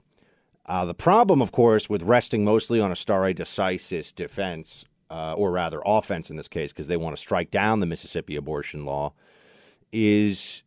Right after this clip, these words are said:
there are plenty of times when the left and the libs love their activist judges overturning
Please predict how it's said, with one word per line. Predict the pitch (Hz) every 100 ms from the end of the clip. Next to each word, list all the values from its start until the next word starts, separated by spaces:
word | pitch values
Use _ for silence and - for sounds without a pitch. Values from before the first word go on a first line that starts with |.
| -
there | 95
are | 104
plenty | - 123 143
of |
times | 104 98 87 90 92 - - _
when | 90 98 98 95
the | 90 92
left | 90 98 104
and | 107 98
the |
libs | 85 92 95 110 - - _ -
love | 110 156 196 85 - - _ -
their | 87 92 87 82 78 -
activist | 101 - 95 82 -
judges | - 90 80 78 73 - _ _ _ _ _
overturning | 131 127 110 107 - 110 104 95 87